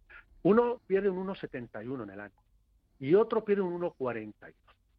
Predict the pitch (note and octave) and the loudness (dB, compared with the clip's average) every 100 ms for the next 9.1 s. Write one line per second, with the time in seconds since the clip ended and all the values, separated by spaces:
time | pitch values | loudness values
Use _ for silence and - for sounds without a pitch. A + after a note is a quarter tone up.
0 | _ _ _ D3 E3 F3 F3 C3+ C3 C#3+ | _ _ _ 2 4 4 4 4 4 4
1 | - - D3 E3 C#3 A#2+ - A#2 A#2+ B2 | 0 0 2 4 2 -2 -8 -4 -2 -2
2 | A2+ - - - - _ _ _ A2 G#2 | -4 -10 -20 -20 -20 _ _ _ -8 -8
3 | - - - C#3+ C#3 D3+ - C#3 B2+ B2+ | -8 -16 0 2 2 0 -2 0 0 2
4 | E3 - - E3 F3 F#3+ - B2+ A#2+ C3 | 2 2 -4 -6 -6 -6 -8 -8 -4 0
5 | A#2 G2+ A2 A2 - - _ _ _ _ | 0 -2 -12 -14 -18 -20 _ _ _ _
6 | G2+ - B2 B2 C3 A2 D3 F3+ E3+ E3+ | -10 0 4 6 4 2 0 -2 0 2
7 | D#3+ D3+ C#3 C3 B2 C3+ C#3+ C3 C#3 C#3+ | 2 2 -2 -2 2 2 4 4 2 2
8 | D#3+ - A#2 A2+ - C3+ C3 A#2+ C3 C#3 | -2 -2 -4 -4 -4 -4 -4 -2 0 0